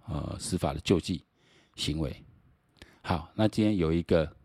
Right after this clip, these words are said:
美籍的人发现这个事情了，然后他要求在台湾的A I T，哦，A I T，A I T在台湾非常大啦，他要求台湾这个领事要来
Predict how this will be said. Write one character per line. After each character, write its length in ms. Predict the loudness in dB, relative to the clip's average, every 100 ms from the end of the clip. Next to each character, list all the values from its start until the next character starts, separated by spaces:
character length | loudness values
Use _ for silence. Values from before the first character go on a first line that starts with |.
| _ _ _ _ _
美 320 | -2 2 2
籍 320 | 0 -4 -2 2
的 360 | 2 2 -2 -8 _ -6
人 360 | 0 2 0 -6 _ _ _ _ _ _ _ _ 0
发 180 | 2
现 180 | 2 -2
这 80 | -2
个 80 | -4
事 160 | -4
情 180 | -8 -10
了， 180 | -14 -16 _ _ _ _ _ _ _
然 140 | -8 -4
后 240 | -4 -6 -12 _ _ -6
他 180 | -4 -2 4
要 260 | 6 6
求 360 | 2 -6 -6 -8 -16 _ _ _ _ _ _ _
在 220 | -2 0 0
台 240 | 0 2
湾 200 | 2 0
的 240 | 0 -2 -2
A 120 | 2 2
I 80 |
T， 300 | 2 -2 -4 -8 _ _ _
哦 180 | -2 4
，A 100 | 4
I 140 | 4
T，A 360 | 0 -4 0 2
I 40 | 2
T 140 | 2
在 100 | 2
台 160 | 4 2
湾 80 |
非 100 | 6
常 160 | 4 4
大 160 | 2 0
啦， 220 | -2 -6 _ _ _ -4
他 140 | 2
要 260 | 6 6 6
求 180 | 2
台 140 | 0 -2
湾 100 | 0
这 80 | 0
个 80 |
领 180 | -2 -4
事 280 | -2 -2 -2 -6 _ _ _ 2
要 120 | 4
来 160 | 4